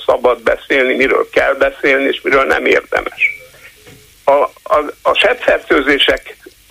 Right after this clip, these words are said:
azok legtöbbször magától a betegtől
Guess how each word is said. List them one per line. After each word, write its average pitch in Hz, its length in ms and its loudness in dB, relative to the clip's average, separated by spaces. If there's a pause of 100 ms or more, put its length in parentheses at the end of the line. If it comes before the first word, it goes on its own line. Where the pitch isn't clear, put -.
(100)
azok - 560 0
legtöbbször 135 1080 0 (260)
magától 127 480 0
a 110 60 2
betegtől 123 640 -2